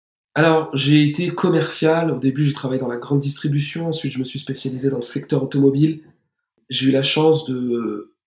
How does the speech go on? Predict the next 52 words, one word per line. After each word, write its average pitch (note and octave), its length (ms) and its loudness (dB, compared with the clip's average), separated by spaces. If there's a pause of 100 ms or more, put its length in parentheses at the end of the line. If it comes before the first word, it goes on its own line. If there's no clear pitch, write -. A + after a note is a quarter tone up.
d'avoir C#3 260 2
des B2+ 80 -8
super D3 420 -4
boîtes C3+ 380 -4
pour B2+ 140 -8
lesquelles C3 240 -6
j'ai B2+ 160 -6
bossé C#3+ 320 -2
sur - 180 -8
des - 80 -20
super D3 400 -8
projets. D3 480 0 (340)
Euh, G#2+ 120 -18
en A2+ 100 -14
France, C3+ 440 0
j'ai B2+ 60 -6
bossé C3 260 -10
pour - 180 -20
P C#3 80 -2
S C3 240 -6
A D3 140 0
à C#3+ 60 0
l'époque C3 480 -4
où, B2 260 -6
euh, G#2+ 120 -8 (160)
il - 60 -12
y - 20 -12
avait A2+ 80 -10
une A2+ 80 -10
séparation C#3 560 -4
des C3+ 100 -2
marques D3+ 420 -6 (120)
entre - 220 -16
Citroën - 360 -10
et A#2+ 60 -8
D B2+ 120 -2
S. C#3+ 300 -4 (760)
Euh, G#2+ 180 -16 (280)
j'ai C3 120 -6
travaillé B2+ 360 -4
à A#2 40 -2
l'étranger. D3 680 0 (440)
Euh, G2+ 60 -20
j'ai - 100 -8
travaillé A#2+ 300 -4
sur - 220 -6
des B2 100 -8
lancements C3+ 320 -4
véhicules B2+ 580 -6
pour A#2+ 240 -16
Audi, C3+ 520 0
Lamborghini. C#3 920 2